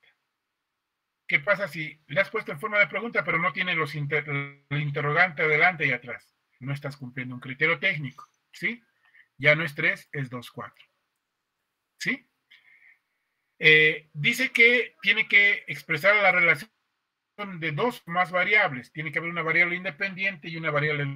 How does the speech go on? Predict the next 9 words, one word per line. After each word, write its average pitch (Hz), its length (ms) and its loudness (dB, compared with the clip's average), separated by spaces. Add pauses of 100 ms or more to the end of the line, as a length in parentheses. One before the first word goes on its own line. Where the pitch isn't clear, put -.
(220)
dependiente. 127 760 -10 (1900)
¿Qué 185 120 4
más? 202 400 2 (1600)
Tiene 180 260 -2
que 170 140 2
ser 190 400 0
verificable 185 1080 2
y 156 100 -4
mensurable. 135 840 0